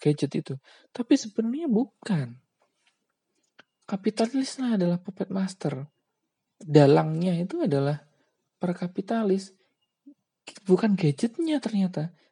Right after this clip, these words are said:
Katanya kita adalah pengguna gadget, tapi bukan. Nyatanya kita diperalat oleh itu, gitu. Katanya Guardian bilang gitu. Jadi misalnya kenapa saya harus kemudian akhirnya membeli,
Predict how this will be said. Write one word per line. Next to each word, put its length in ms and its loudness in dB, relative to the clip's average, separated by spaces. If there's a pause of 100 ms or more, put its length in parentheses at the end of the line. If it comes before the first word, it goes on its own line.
Katanya 400 -2
kita 240 -2
adalah 240 0
pengguna 400 -2
gadget, 320 -4
tapi 320 -4
bukan. 480 2 (320)
Nyatanya 400 -2
kita 240 -2
diperalat 720 -4
oleh 320 -4
itu, 160 -6
gitu. 180 -10 (140)
Katanya 340 -6
Guardian 540 -2
bilang 240 -8
gitu. 320 -10 (320)
Jadi 100 -2
misalnya 380 -2
kenapa 320 -2
saya 240 2
harus 160 0
kemudian 400 0
akhirnya 320 2
membeli, 560 2